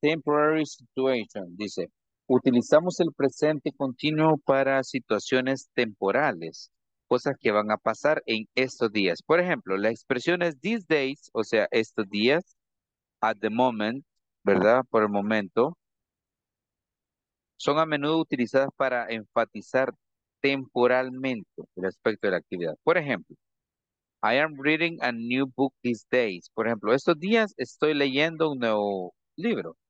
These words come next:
O voy a leer un nuevo libro estos días. Eh, this is a temporary activity because this person will finish reading the book. Y es correcto. Esta es una actividad temporal porque la persona va a finalizar de leer el libro.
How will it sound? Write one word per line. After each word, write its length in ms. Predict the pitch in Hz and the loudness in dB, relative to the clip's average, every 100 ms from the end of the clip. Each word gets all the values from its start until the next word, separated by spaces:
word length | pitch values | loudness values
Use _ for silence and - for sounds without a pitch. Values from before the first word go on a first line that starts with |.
| _ _ _ _ | _ _ _ _
O 120 | 117 | 0
voy 140 | 117 127 | 2 2
a 60 | |
leer 180 | 120 123 | 2 0
un 100 | 123 | -2
nuevo 260 | 123 120 113 | -2 0 0
libro 260 | 107 147 | -2 -2
estos 200 | 165 92 | -4 -8
días. 380 | 92 85 80 - _ _ _ _ - - _ _ _ _ _ | -8 -6 -8 -14 _ _ _ _ -20 -20 _ _ _ _ _
Eh, 360 | 110 113 113 110 | 2 4 2 0
this 200 | 196 214 | -4 -6
is 140 | 240 - | -10 -10
a 40 | - | -2
temporary 400 | 185 180 180 160 | 0 4 4 2
activity 420 | - 156 151 151 | 0 0 0 0
because 380 | 139 - 139 117 | -2 2 0 2
this 180 | 147 160 | -2 -2
person 360 | - 151 - 151 | -2 -2 -2 -2
will 160 | 139 - | -2 -2
finish 300 | 151 160 151 - | -4 -4 -8 0
reading 240 | 127 117 | 0 2
the 100 | 104 | -2
book. 240 | 170 143 - _ - | 0 -4 -4 _ -2
Y 140 | 107 | 0
es 140 | 95 | -2
correcto. 520 | - 135 208 - - - _ _ _ | -2 -2 -2 -6 -10 -10 _ _ _
Esta 240 | 113 113 135 | -4 -2 -4
es 100 | - | -2
una 280 | 131 127 123 | -4 -2 -2
actividad 440 | - 113 107 113 | -4 -2 0 2
temporal 480 | 131 120 120 120 127 - | 0 -2 -2 -2 -4 -4
porque 300 | 139 139 143 | -2 -2 -2
la 100 | 131 | -2
persona 500 | - 113 143 156 185 185 170 | -2 -6 -6 -4 -6 -4 0
va 140 | 202 | 2
a 60 | 175 | 0
finalizar 680 | 160 143 127 120 - 165 - _ _ | -4 -4 -2 -2 0 0 -2 _ _
de 120 | 135 | -2
leer 320 | 120 107 95 | 0 -2 -4
el 100 | 85 | -6
libro. 220 | 82 78 | -12 -14